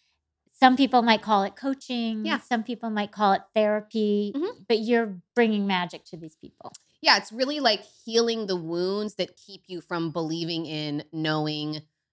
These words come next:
Speaker 2: understanding, utilizing, and cultivating your own innate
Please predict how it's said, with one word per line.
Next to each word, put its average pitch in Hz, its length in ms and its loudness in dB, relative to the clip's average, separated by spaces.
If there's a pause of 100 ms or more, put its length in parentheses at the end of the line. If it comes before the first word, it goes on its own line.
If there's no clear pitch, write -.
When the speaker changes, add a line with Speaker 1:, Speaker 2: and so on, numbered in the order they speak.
(120)
Speaker 2:
understanding, 151 880 -2
utilizing, 143 680 -2
and 135 100 -12
cultivating 127 720 -10
your 131 340 -12
own 131 320 -14
innate 131 640 -14